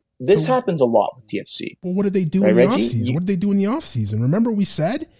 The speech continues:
Speaker 1: Well
Speaker 2: like, "Listen, you gotta, you guys gotta get going. Season starts in a
Speaker 1: Yeah,
Speaker 2: couple
Speaker 1: you,
Speaker 2: of
Speaker 1: I
Speaker 2: months," and this is what they did. They did nothing.
Speaker 1: Do you just think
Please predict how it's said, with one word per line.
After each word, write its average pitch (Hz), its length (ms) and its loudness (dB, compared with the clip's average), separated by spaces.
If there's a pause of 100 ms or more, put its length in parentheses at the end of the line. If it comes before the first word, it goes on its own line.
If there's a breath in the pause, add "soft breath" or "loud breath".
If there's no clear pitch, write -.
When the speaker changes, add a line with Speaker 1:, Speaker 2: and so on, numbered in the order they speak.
Speaker 1:
Well 151 280 -4
Speaker 2:
like, 160 160 0
"Listen, 185 300 0
you 247 80 2
gotta, 196 360 -2
you 220 100 -2
guys 269 200 -2
gotta 151 220 0
get 160 180 0
going. 214 540 -2 (560)
Season 294 260 -2
starts 339 380 -4
in 151 80 2
a 165 60 6
Speaker 1:
Yeah, 180 120 6
Speaker 2:
couple - 160 4
Speaker 1:
you, - 60 4
Speaker 2:
of 151 60 4
Speaker 1:
I 139 100 6
Speaker 2:
months," 120 340 -2
and 160 320 -2
this 214 140 -2
is 220 100 -2
what 226 120 -2
they 226 100 -2
did. 123 500 -4
They 143 140 -4
did 180 180 -4
nothing. 113 440 -6 (1080)
Speaker 1:
Do 123 120 -4
you 175 160 2
just 190 260 -2
think 139 280 0